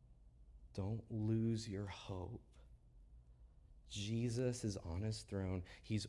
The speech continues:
orchestrating all things. You are his. He's making you his, and he's making you like him.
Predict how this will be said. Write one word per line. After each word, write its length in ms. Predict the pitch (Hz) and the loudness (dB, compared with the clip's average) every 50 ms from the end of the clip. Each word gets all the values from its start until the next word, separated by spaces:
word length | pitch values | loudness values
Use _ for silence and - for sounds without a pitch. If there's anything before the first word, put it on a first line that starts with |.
| - - | -2 2
orchestrating 960 | 127 131 120 127 127 - 156 143 - - - 127 120 120 117 117 113 110 113 | 4 6 6 4 4 4 2 2 2 2 2 4 4 6 6 4 4 2 2
all 280 | 113 104 104 107 110 107 110 - | 4 6 6 6 6 4 2 0
things. 520 | 104 101 92 95 92 90 95 95 - - - - - - - - - - - | 2 2 2 2 2 0 0 -2 -4 -6 -10 -12 -16 -16 -16 -18 -18 -10 -2
You 540 | - 117 123 127 127 127 131 131 131 127 - - - - | 2 4 4 6 6 6 6 6 6 4 0 -6 -2 2
are 180 | 117 120 120 | 4 4 4
his. 720 | 120 110 - - - 123 107 101 92 92 95 95 98 - - - - - - | 4 2 0 2 4 4 6 4 4 2 -2 -2 -4 -6 -8 -10 -14 -8 -2
He's 260 | - 117 113 101 98 | 2 2 4 4 4
making 760 | 98 101 104 110 113 120 131 135 131 135 143 139 139 135 131 127 | 4 4 6 6 6 6 6 4 4 2 2 4 4 4 4 4
you 220 | 123 123 123 123 | 4 4 4 4
his, 460 | 117 107 113 107 101 101 98 95 - - - - - - | 2 2 2 2 4 4 2 0 -2 -6 -12 -14 -8 -6
and 120 | 107 101 | -4 -2
he's 220 | 104 104 98 95 | 0 0 0 2
making 600 | 104 107 110 120 131 131 131 127 - 131 123 117 | 2 4 4 6 6 4 4 2 2 2 2 2
you 180 | 113 110 110 107 | 4 4 4 4
like 380 | 98 98 101 101 104 101 - - | 2 0 -2 -2 -4 -6 -8 -10
him. 400 | - - 98 95 90 104 107 | -8 -6 -4 -4 -2 -4 -4